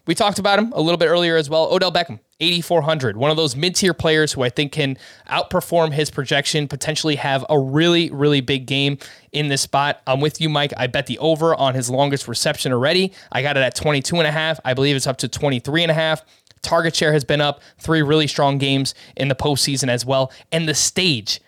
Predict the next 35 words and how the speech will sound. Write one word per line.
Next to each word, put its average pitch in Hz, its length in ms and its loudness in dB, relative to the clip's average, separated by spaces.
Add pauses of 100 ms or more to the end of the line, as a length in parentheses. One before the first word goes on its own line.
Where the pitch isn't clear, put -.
(120)
the 160 100 -8
Super 262 360 2
Bowl 214 200 2
stage 143 400 0
is 117 140 -8
a 113 80 -10
set - 480 -2 (420)
for 131 100 -4
someone 139 300 2
like 123 160 0
Odell 127 260 0
Beckham. 117 260 -2
I 123 60 0
think 127 180 -2
we 127 60 -8
could 123 140 -6
see 139 100 0
a 127 60 4
really 135 180 2
big 120 160 -2
game 117 300 -2 (320)
from 139 200 0
O 131 120 2
B 131 100 0
J 110 320 -2 (180)
here 147 280 0
in 127 220 -4
this 120 100 -4
spot. 113 320 0
All 214 40 4
right, 269 120 2
guys, 208 200 2
we 214 60 -2
did 302 160 0
it. - 300 -2